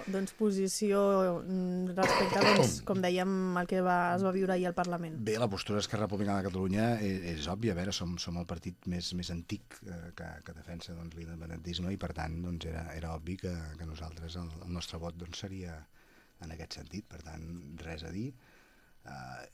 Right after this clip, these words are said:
Speaker 2: i, evidentment, doncs, doncs, lamentar, doncs, que en, en els moments que estem, que estem visquent, doncs, que, que es fa més, més, més, més evident que mai, eh, que Catalunya necessita, necessita, mm, la màxima quota de poder, que podria ser, doncs, la, la independència, doncs, lamentar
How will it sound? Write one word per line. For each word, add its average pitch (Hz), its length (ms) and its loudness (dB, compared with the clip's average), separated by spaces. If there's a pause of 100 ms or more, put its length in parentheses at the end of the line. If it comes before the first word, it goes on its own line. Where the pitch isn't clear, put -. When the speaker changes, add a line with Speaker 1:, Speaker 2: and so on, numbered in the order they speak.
(160)
Speaker 2:
i, 87 160 -6
evidentment, 78 480 -6
doncs, 90 160 -4
doncs, 85 240 -2
lamentar, 80 540 -2 (100)
doncs, 87 240 -2
que 87 80 -2
en, 82 480 -4
en 80 240 -4
els 85 80 -4
moments 80 240 0
que 87 160 -4
estem, 82 400 -4
que - 80 -6
estem 80 320 -4
visquent, 92 480 -2
doncs, 78 320 -4
que, 78 160 -6 (1000)
que - 80 -10
es - 80 -2
fa 85 160 -4
més, 80 480 0
més, 80 300 -2 (100)
més, 82 180 2 (140)
més 92 160 0
evident 90 380 0 (100)
que - 80 -4
mai, 90 300 -2 (680)
eh, 85 240 -10
que 87 80 -6
Catalunya 82 380 -6
necessita, 82 400 -6 (100)
necessita, 82 480 -8
mm, 76 560 -16
la 175 80 -4
màxima 104 400 -2
quota 87 240 -6
de 85 80 -4
poder, 87 320 -6
que - 80 -16
podria 78 240 -8
ser, 80 160 -10
doncs, 80 240 -10
la, 80 140 -6 (160)
la 80 100 -8
independència, 80 560 -6
doncs, 87 240 -4
lamentar 76 320 -4